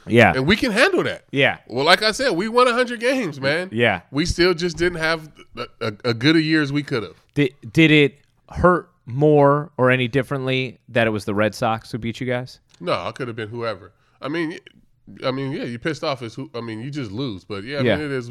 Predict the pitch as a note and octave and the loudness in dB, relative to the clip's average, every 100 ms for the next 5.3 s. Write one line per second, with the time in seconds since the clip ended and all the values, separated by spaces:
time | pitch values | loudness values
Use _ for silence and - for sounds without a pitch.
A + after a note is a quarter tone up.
0 | A#2+ D3 - D#3 B2 G2 G#2+ F#2 G#2 - | -12 -14 -12 -10 -6 -6 -4 -8 -8 -6
1 | F#2+ F#2+ _ _ _ - A#2+ B2+ C#3 A#2+ | -6 -6 _ _ _ -10 -8 0 0 2
2 | C3 A#2+ A#2+ A#2 A2+ F#2+ A#2+ C3+ C3 C3 | 0 -2 -2 -4 -6 -6 -2 -2 -2 -6
3 | C3 C3+ C3+ B2 A#2+ C#3+ D#3 C#3+ G#2+ - | -6 -8 -8 -10 -8 -8 -6 -8 -10 -8
4 | A2 C#3+ C#3 G2 F#2+ B2+ F3+ C3+ - - | -8 -8 -8 -8 -8 -4 -2 -2 -8 -4
5 | C3 G#2+ | 2 2